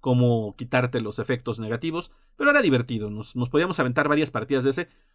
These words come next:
porque aunque el objetivo siempre era el mismo, pues no era exactamente igual, ¿no?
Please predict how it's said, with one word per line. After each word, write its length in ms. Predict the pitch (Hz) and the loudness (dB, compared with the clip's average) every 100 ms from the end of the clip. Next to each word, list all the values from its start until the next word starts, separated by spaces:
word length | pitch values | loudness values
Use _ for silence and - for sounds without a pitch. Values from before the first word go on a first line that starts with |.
| _ | _
porque 320 | - 139 139 143 | 2 4 4 2
aunque 240 | 139 156 | 2 4
el 80 | 143 | 4
objetivo 340 | 135 147 190 | 4 0 0
siempre 280 | 175 175 175 | 0 2 2
era 100 | 175 | 2
el 100 | 175 | 2
mismo, 420 | 208 196 208 214 | -2 -2 -2 0
pues 380 | 202 202 196 - | 2 2 2 -6
no 420 | 185 196 202 208 | -6 -6 -2 0
era 200 | 208 202 | 2 2
exactamente 800 | 185 - - - - 170 160 147 | 0 -4 -8 -8 -8 -6 -4 -2
igual, 340 | 143 160 113 104 | 2 2 0 -4
¿no? 220 | 143 | -6